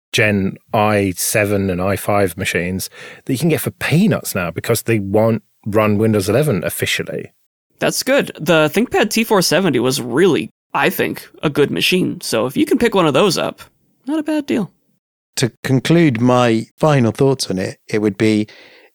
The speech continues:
Speaker 3: it has to have two cores, four threads, eight gigs of ram, an S S D, and the battery has to last between four and five hours away from the wall.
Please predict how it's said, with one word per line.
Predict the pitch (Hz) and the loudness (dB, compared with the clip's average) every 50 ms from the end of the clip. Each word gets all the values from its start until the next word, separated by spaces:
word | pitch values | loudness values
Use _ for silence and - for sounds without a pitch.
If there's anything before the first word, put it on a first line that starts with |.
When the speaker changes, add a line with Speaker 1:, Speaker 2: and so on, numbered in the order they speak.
| _ _ - | _ _ -2
Speaker 3:
it | - 123 | -2 0
has | 113 131 117 - | 2 2 0 0
to | - 113 | 0 0
have | 113 107 - - | -2 -2 -2 -2
two | - 185 185 175 | 0 2 2 2
cores, | - - 139 131 131 127 - - | 2 2 2 4 4 2 0 -2
four | - - 156 151 151 | 0 2 2 2 2
threads, | - - 117 113 107 - - - | 2 2 0 0 0 -2 -2 0
eight | 160 156 156 - | 0 0 0 2
gigs | 139 120 107 113 | 0 0 0 0
of | 117 95 113 | 0 2 2
ram, | 113 117 113 117 | 2 2 2 0
an | 123 113 120 | 0 0 0
S | 120 123 120 - | 0 0 0 0
S | 113 - | -2 -2
D, | - - 110 104 104 107 | 0 0 2 2 2 0
and | 117 113 | 0 -2
the | 110 | -2
battery | 101 - 123 113 - - 117 107 | 0 0 0 0 0 0 0 0
has | 107 104 - | 0 0 -2
to | - 101 | 0 0
last | 107 110 110 104 - - - | 2 2 2 0 -2 -4 -4
between | - 113 - 113 107 104 | -6 -2 0 0 0 0
four | - - 123 117 117 | 2 2 4 4 4
and | 117 107 | 2 2
five | - 113 107 107 101 | 0 0 0 2 2
hours | 110 107 101 98 92 104 | 2 0 0 0 0 0
away | 101 104 104 104 | 0 0 0 0
from | 98 - 110 107 | -2 -2 -2 -2
the | 104 | 0
wall. | 101 104 107 98 95 101 | 0 2 2 0 0 -2